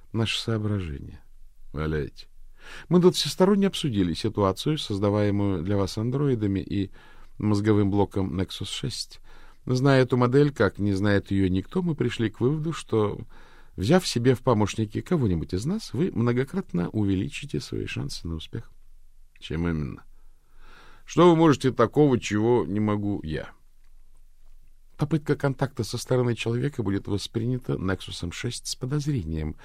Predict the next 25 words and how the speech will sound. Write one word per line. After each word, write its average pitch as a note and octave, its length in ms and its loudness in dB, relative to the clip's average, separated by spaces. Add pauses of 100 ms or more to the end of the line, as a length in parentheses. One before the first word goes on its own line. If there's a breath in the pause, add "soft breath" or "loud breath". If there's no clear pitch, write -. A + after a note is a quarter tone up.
(280 loud breath)
насторожит D3 760 0
его. D2+ 340 -8 (760 loud breath)
В - 80 -12
то B2+ 100 8
же A#2 100 6
самое G2+ 360 4
время C3+ 260 0
он G3 60 -4
спокойно D#3+ 500 -2
отнесётся C#3+ 500 -2
к E3+ 80 -4
другому B2 500 -2
аналогичному F#2 680 -2
андроиду». E2+ 520 -4 (840)
«Другой E2 600 0
аналогичный F#2+ 840 0
андроид — F2+ 640 0
это F2 440 -4
никто F2 500 -2
иной, G2 240 -2
как - 280 -8
вы?» G#3+ 180 -6 (920)
«Да», D3 180 -4 (400)
кивнул D#2+ 380 -4
Рэйчел. - 380 -14